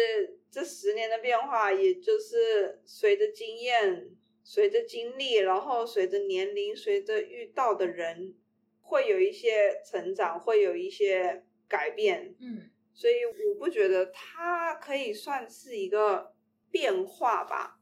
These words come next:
Speaker 2: 嗯。
Speaker 1: 哦。
Speaker 2: 但是跟你在银行的生活相比，已经是天翻地覆了，可以这么理解吗？
Speaker 1: 诶，但是怎么说呢？其实我在银行的生活，对，我虽然是在银行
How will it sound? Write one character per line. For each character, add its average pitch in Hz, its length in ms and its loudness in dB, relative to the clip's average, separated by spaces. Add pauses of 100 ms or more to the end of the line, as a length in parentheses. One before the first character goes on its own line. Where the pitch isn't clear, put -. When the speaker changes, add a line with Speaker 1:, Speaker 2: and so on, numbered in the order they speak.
Speaker 2:
嗯。 233 320 -16 (200)
Speaker 1:
哦。 175 360 -4 (460)
Speaker 2:
但 320 120 -16
是 311 140 -12
跟 294 160 0
你 240 100 -6
在 254 180 -2
银 220 200 -8
行 180 240 -12
的 202 100 -8
生 254 280 -8
活 240 100 -2
相 226 260 -6
比， 214 120 -12
已 - 40 -14
经 190 200 -16
是 240 180 -16
天 226 260 -10
翻 220 240 -8
地 208 140 -18
覆 190 300 -16
了， 143 140 -12
可 - 120 -20
以 170 80 -14
这 170 100 -18
么 170 140 -16
理 151 120 -20
解 - 280 -20
吗？ - 160 -20 (480)
Speaker 1:
诶， 277 320 -2
但 466 180 0
是 415 300 2
怎 196 100 0
么 185 120 -8
说 285 240 -2
呢？ 262 160 -4 (420)
其 359 220 2
实 359 140 0 (840)
我 - 180 6
在 339 220 2
银 208 120 -4
行 196 240 -4
的 202 120 -2
生 208 220 -6
活， 196 120 -4
对， - 300 0
我 190 100 4
虽 320 240 -4
然 220 260 2
是 254 260 -16
在 240 280 0
银 185 240 -6
行 180 300 -8